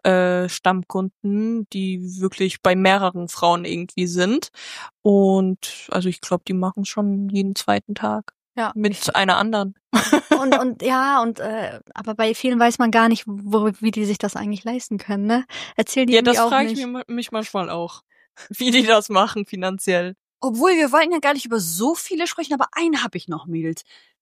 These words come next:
Speaker 1: Erzähl. <laughs>
Speaker 3: Ah, dieser so richtig perverse. Also wirklich, ich red hier von K V N S.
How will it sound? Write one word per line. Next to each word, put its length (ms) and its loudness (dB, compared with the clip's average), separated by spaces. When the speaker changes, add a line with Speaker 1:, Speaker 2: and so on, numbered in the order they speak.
Speaker 1:
Erzähl. 440 2
<laughs> 460 -2
Speaker 3:
Ah, 140 2
dieser 320 4
so 200 4
richtig 580 -2
perverse. 760 -2
Also 420 0
wirklich, 520 2
ich 200 -4
red 160 -2
hier 120 -2
von 280 2
K 260 2
V 360 4
N 240 2
S. 460 -2